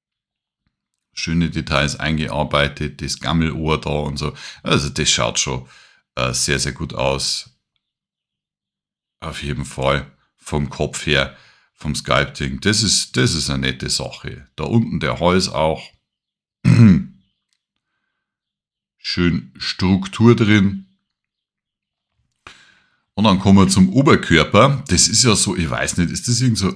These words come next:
Uniform? Das schaut aus wie so eine Uniform, was der da anhat, ne? Genau, so in diesem Blau, diesem ranzigen Blau.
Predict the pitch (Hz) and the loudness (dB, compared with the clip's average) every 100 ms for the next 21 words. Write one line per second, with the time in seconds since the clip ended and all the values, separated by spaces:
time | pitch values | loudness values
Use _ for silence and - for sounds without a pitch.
0 | - - 85 85 107 - - 123 135 98 | -6 -6 -2 2 0 0 -4 0 2 0
1 | 73 - _ _ - - 80 - 95 - | 0 -8 _ _ -20 -8 0 2 2 0
2 | 71 - 90 82 67 69 80 - 76 69 | -4 -2 -2 -2 -2 -4 -6 -4 -4 -4
3 | 64 - 65 71 - 64 65 64 - - | -8 -10 -10 -10 -10 -12 -12 -10 -10 -10
4 | - _ _ _ _ _ - - 64 - | -12 _ _ _ _ _ -20 -14 -12 -14
5 | - 73 71 73 71 62 60 58 73 78 | -12 -10 -8 -8 -8 -6 -6 -2 -4 -6
6 | _ - _ _ _ 76 76 76 62 67 | _ -20 _ _ _ -10 -8 -6 -4 -4
7 | - 82 76 - - - 92 - | -4 -6 -6 -6 -4 -4 -4 -8